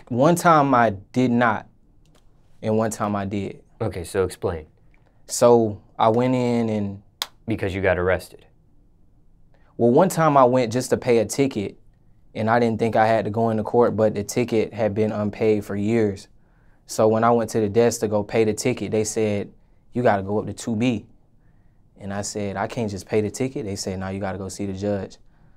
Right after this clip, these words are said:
Speaker 1: So I went up there, I had on, uh, I had my favorite robe on that day, and I had on some blue slippers. I really think the judge was hating 'cause my robe was better than his, but neither here nor there.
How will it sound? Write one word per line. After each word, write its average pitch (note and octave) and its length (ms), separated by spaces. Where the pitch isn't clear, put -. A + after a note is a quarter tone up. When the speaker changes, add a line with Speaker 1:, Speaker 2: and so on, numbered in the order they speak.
Speaker 1:
So - 180
I F#2+ 100
went G#2 240
up A2 140
there, G#2 280
I G2 100
had G2+ 180
on, G2 260
uh, G2 200
I - 40
had B2 200
my A#2+ 120
favorite A#2 360
robe A2 240
on G#2 160
that G2+ 140
day, F#2+ 200
and G2+ 120
I G#2 100
had G2 160
on G2+ 100
some G2 180
blue G#2+ 220
slippers. G#2 500
I A2+ 80
really C3+ 240
think C3 240
the A2 80
judge A#2+ 360
was G#2 120
hating A#2 300
'cause A2 180
my G2+ 140
robe G#2+ 280
was F#2+ 120
better A2 260
than G#2 140
his, A2 340
but G2+ 220
neither A2 220
here G#2+ 200
nor G2+ 220
there. G#2 280